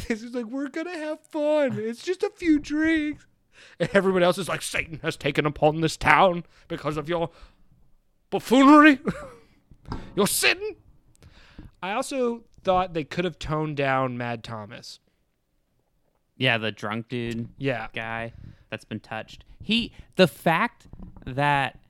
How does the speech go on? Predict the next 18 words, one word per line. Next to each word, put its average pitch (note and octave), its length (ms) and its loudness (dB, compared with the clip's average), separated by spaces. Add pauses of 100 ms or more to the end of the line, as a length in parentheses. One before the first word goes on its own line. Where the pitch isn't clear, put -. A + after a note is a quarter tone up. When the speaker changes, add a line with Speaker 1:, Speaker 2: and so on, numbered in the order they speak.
(260)
Speaker 2:
everyone D#3 500 0
knows B2+ 440 -2 (140)
he's B2 360 -8
crazy, A#2+ 600 -10 (300)
and A#2+ 200 -4
then B2 140 -2
he C3 120 -2
says A#2+ 320 -4
one G#2 320 -4
thing B2 260 -8
that G#2+ 160 -10
sounds G#2+ 400 -8
cool, C3 260 -6
and A#2+ 100 -4
people A#2 240 -8
are G#2+ 80 -6
like, A2+ 200 -12
"Yes, - 520 -12